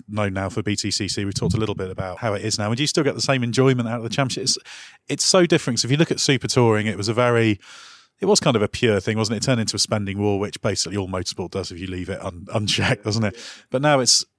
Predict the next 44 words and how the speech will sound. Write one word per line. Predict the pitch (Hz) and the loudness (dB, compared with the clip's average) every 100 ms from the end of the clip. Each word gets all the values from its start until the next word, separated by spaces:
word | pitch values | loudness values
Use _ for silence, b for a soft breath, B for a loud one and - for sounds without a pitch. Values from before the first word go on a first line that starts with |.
| - | -6
the | |
B | 127 135 | -2 0
T | 135 | 0
C | 131 123 | 0 -2
C | 107 | 0
is | 117 | 0
a | 117 | 2
very, | 135 123 113 | 4 4 2
very | - 113 | 2 0
different | 104 120 - 104 | 2 -2 -2 -8
environment. | 95 101 104 104 101 98 | -6 0 0 0 -2 -6
It's | 104 | -6
kind | 120 104 | -4 -2
of | |
an | 107 | -2
entertainment | 98 - - 120 110 107 - | -4 -4 -2 0 -2 -6 -6
product. | 110 101 104 101 - | -6 -2 -4 -4 -8
It's | - - | -10 0
very | 117 | 0
popular. | 104 - 113 - 120 113 B B B B B - | 0 -2 -4 0 2 2 B B B B B 0
There's | - | 2
the, | 123 113 | 2 2
the | 131 | 6
argument | 131 120 104 98 | 6 4 -2 0
about | 107 104 98 - _ _ _ | 2 2 0 -6 _ _ _
whether | 110 101 | -4 -2
it's | 104 - - _ _ _ | -2 -4 -4 _ _ _
pure | - 120 113 110 | 2 4 6 4
or | 107 104 | 4 2
a | |
little | 107 110 107 | 0 -4 -4
bit | 98 - | -4 -8
contrived. | 104 - 123 123 123 123 - B B B - | -8 2 4 4 4 0 -4 B B B -2
I | |
mean, | 117 | 2
I | |
always, | 117 98 - _ _ _ _ _ - | 2 2 -4 _ _ _ _ _ -12
I | 107 | -4
always | 110 98 120 110 107 | -4 0 2 2 2
sort | 110 | -2
of | 101 | -4
think | 117 101 | -4 -4
that | 101 | -4
although | 98 110 113 107 | -2 2 4 4